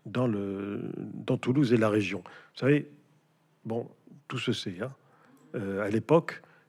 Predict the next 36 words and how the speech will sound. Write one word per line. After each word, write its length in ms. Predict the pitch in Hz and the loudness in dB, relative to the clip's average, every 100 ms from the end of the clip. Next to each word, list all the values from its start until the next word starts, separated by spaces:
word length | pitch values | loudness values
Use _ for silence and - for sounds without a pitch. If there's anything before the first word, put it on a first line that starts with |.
| - | -14
c'est 180 | 135 110 | -12 -10
tout 120 | 110 | -6
ça. 260 | - 117 | -2 0
Et 360 | 104 101 113 104 - - - | 0 -2 -6 -8 -12 -16 0
même 220 | 127 143 | 4 6
des 100 | 113 | 4
villes 300 | 110 120 131 | 2 4 2
comme 240 | - 107 98 | 2 -4 -4
Toulouse, 420 | - 117 127 107 | -2 2 2 0
Bordeaux, 640 | 104 95 104 131 127 107 - | -2 -6 2 4 4 2 -6
et 240 | 120 - | -10 -12
de 100 | - | -14
cette 240 | - 104 - | -12 -12 -4
taille-là, 540 | 131 117 113 131 165 - _ _ _ - | 0 0 0 0 -4 -10 _ _ _ 2
tout 80 | |
le 60 | 151 | 6
monde 120 | 151 | 6
se 80 | - | 6
connaît 400 | - 113 117 156 - _ 117 | 4 6 6 2 -4 _ -8
et 60 | |
tout 140 | - 113 | -6 -8
se 160 | 113 | -8
sait. 280 | 110 - 113 _ _ _ _ - | -10 -12 -16 _ _ _ _ -14
Euh, 260 | - 107 107 | -8 -4 -4
à 100 | 117 | -2
l'échelle 340 | 104 107 147 113 | 0 2 4 4
d'un, 320 | 110 101 104 | 2 0 0
d'un 180 | 98 117 | 0 2
village, 460 | 110 135 113 95 | 4 6 6 2
si 80 | - | -4
on 80 | 104 | -6
veut. 220 | 92 98 - - - - | -6 -10 -12 -18 -16 0
Donc, 300 | 131 110 - - _ _ - | 2 2 -2 -16 _ _ -4
Cartonnet, 460 | 123 - 123 151 | -2 2 4 6
il 60 | 131 | 6
plastronne. 640 | - 120 - - 135 104 | 4 -4 -2 0 0 0